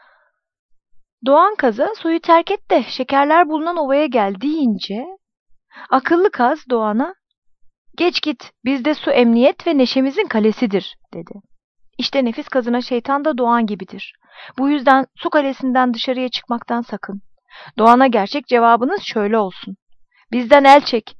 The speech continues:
biz suyu terk etmeyiz. Davetin lazım değil, o senin olsun. Sözlerin hile ve düzen. Bu yana gelme."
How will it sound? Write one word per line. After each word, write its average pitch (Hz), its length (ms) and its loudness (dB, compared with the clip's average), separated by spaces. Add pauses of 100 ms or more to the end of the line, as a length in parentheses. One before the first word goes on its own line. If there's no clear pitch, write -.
biz 269 120 0
suyu 311 300 -2
terk 214 320 -2
etmeyiz. 226 580 -2 (280)
Davetin 233 460 6
lazım 214 380 2
değil, 196 200 -6 (100)
o 208 80 -8
senin 233 300 4
olsun. 190 400 -2 (400)
Sözlerin 262 520 -2
hile 233 520 -2
ve 311 160 -2
düzen. 226 400 -2 (640)
Bu 214 120 -6
yana 220 240 -2
gelme." 196 420 0